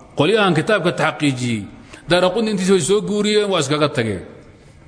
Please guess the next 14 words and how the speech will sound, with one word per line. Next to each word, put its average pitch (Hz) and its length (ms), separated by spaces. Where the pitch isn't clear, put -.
Nimankan 165 260
waxaan 147 180
ka 170 60
baqahayaa 131 560
mararka, 151 360
mararka, 151 540
marka 160 240
dambe 135 240
waxaan 143 240
loo 151 120
baahnayn 139 400
inay 147 160
igala 139 180
kulmaan. 120 420